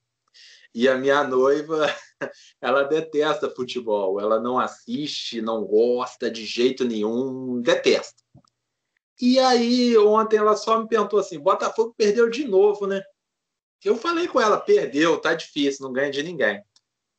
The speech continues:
E ela falou comigo assim, "Já, já o técnico é mandado embora."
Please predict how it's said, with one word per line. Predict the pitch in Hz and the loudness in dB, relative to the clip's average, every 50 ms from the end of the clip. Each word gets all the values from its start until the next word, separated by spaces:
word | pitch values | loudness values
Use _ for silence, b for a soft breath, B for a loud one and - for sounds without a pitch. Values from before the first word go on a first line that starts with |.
| _ _ | _ _
E | 285 262 | 0 2
ela | 254 254 254 | 2 2 2
falou | 254 262 247 247 240 | 2 2 0 0 0
comigo | 240 226 226 233 220 220 | -2 -2 -2 0 2 2
assim, | 214 214 - 208 190 165 127 107 - _ _ _ _ _ _ _ _ _ _ _ _ _ _ _ _ _ _ _ - - - - _ - | 0 0 0 -2 -2 -2 -4 -8 -16 _ _ _ _ _ _ _ _ _ _ _ _ _ _ _ _ _ _ _ -20 -20 -20 -20 _ -6
"Já, | 123 170 170 190 170 | -2 0 0 0 0
já | 143 156 156 160 185 | 0 0 0 0 0
o | 196 190 | 0 -2
técnico | - 208 196 196 196 202 196 196 - 202 | 0 0 0 0 -2 -4 -8 -6 -4 -4
é | 202 | -4
mandado | 202 202 208 190 196 190 190 202 | -2 -4 -2 -2 0 -2 -2 -2
embora." | 226 220 165 165 160 160 165 165 151 - | -6 -4 -2 0 0 0 0 0 -2 -4